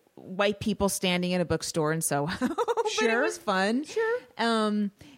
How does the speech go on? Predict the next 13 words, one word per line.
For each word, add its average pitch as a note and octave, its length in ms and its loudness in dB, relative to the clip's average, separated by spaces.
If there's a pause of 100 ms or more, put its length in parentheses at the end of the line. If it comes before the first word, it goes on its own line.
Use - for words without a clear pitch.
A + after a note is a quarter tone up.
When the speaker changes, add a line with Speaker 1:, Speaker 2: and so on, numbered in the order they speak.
(120)
Speaker 1:
and, A3 400 2
uh, F#3 480 2 (680)
um, F3+ 440 0 (120)
and G3+ 180 0
then A#3+ 400 0 (200)
I G3 120 0
did G3+ 220 -4
this - 480 -4 (200)
show, G3 600 2
you G3+ 180 0
know, A#3 80 2
Big F#3 220 -2
J F#3 220 2